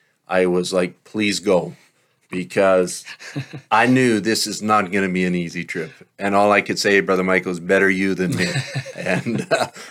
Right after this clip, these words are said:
Speaker 1: you're on rugged roads and amongst rugged people, and there are, uh, other aspects that you need to be concerned about. But you, so you're ten hours. How was the trip? Uh, and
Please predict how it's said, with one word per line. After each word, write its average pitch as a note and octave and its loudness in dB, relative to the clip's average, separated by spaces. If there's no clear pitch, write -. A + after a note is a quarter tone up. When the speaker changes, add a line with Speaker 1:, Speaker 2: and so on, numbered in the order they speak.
Speaker 1:
you're F#2+ -6
on F2 -4
rugged A2 2
roads G#2 2
and F2 -8
amongst F2+ -6
rugged G#2 0
people, G2 -2
and F2+ -4
there F2+ -2
are, F2+ 0
uh, - -20
other G2+ 4
aspects F#2+ 0
that F2+ -2
you F#2 -6
need F#2 -4
to F2+ -12
be F2+ -6
concerned C#3 -2
about. B2 2
But A2 -2
you, B2+ 2
so - -2
you're G2 2
ten B2 0
hours. B2 2
How A2+ 4
was A2 0
the A2 -6
trip? B2 0
Uh, F#2+ 2
and G2 -2